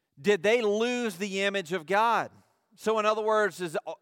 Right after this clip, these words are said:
you know, is every person that was born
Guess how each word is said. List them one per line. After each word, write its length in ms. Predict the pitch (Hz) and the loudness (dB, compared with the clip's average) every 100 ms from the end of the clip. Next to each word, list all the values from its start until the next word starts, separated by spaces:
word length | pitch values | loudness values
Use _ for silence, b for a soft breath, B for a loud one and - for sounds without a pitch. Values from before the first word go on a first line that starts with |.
| - | -16
you 140 | 170 180 | -10 -4
know, 100 | 170 | -2
is 140 | 160 | 2
every 260 | 190 214 226 | 0 0 -6
person 640 | 214 202 185 - 180 202 147 | -4 -4 -4 -6 -10 -12 -6
that 280 | 175 175 | -4 -2
was 280 | 175 170 139 - | -2 -4 -4 -16
born 640 | 120 131 220 208 165 165 | -10 -4 -2 0 -2 -4